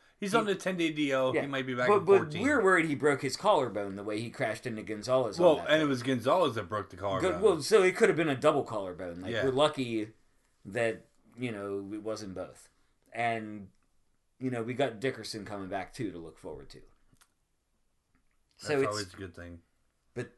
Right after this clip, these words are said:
Speaker 2: goddamn, they need to, they need to beat Greinke tomorrow in the afternoon.
Speaker 1: Yeah, Zach
Speaker 2: Somehow.
Speaker 1: Greinke. Yeah, they're playing a twelve thirty-five game tomorrow afternoon. Uh, that's a
Speaker 2: Maybe we'll
Speaker 1: getaway,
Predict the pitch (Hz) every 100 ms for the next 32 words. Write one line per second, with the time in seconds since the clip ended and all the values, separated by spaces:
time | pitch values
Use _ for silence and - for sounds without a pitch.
0 | - 143 139 127 113 120 135 135 117 113
1 | 139 135 117 131 135 98 117 117 104 -
2 | 95 92 92 92 92 90 - 87 64 64
3 | _ _ _ _ _ _ _ _ _ _
4 | _ _ _ _ _ - - _ - 110
5 | 104 101 127 131 131 113 123 120 117 120
6 | 104 107 113 147 120 107 147 147 147 131
7 | - 127 113 117 113 113 110 107 107 104
8 | - 98 101 101 98 - _ _ _ _
9 | _ 92 98 98 98 101 127 170 208 220